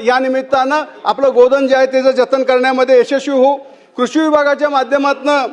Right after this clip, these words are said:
या निमित्तानं मी बाब क्रमांक बेचाळीस आहे, पान नंबर एकोणतीस आहे, यामध्ये मांडू इच्छितो की, केंद्र आणि राज्य हिस्सा बारा कोटी पंचवीस लाख सतरा हजार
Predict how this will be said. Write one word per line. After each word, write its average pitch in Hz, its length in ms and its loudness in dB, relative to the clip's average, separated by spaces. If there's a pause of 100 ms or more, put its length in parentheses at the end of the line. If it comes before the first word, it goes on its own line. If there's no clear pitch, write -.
(280)
या 226 160 2
निमित्तानं 277 600 -2
मी 277 320 0 (400)
बाब 240 200 2
क्रमांक 269 420 -2
बेचाळीस 254 560 0
आहे, 277 180 2
पान 262 320 -2
नंबर 269 260 0
एकोणतीस 269 560 0
आहे, 202 140 0 (800)
यामध्ये 269 640 2 (540)
मांडू 254 280 2
इच्छितो 285 420 0
की, 294 80 -2
केंद्र 285 420 0
आणि 311 180 0
राज्य 269 380 -2
हिस्सा 269 340 0
बारा 233 380 0
कोटी 277 360 -2
पंचवीस 277 520 -4
लाख 277 160 0
सतरा 269 340 -2
हजार 247 360 0